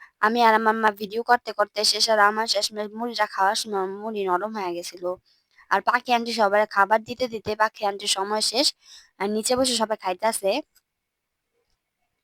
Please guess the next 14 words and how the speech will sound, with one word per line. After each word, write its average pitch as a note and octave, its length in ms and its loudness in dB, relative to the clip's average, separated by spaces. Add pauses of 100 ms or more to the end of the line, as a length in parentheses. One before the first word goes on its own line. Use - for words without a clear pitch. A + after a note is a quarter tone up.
(880)
এদিকে G#3+ 260 -2
তাসলি A#3 340 2
আন্টি A3 320 -2 (200)
এক A3 200 -6
এক - 120 -20
করে A#3 200 4
সবার G#3 300 2
খাবার G3+ 360 2
দিতাছে। G#3+ 460 -2 (1400)
আর A3 100 6
সবাই B3 260 6
হাসতাছে A#3 440 4
এত A3+ 140 2
মানুষ B3 340 2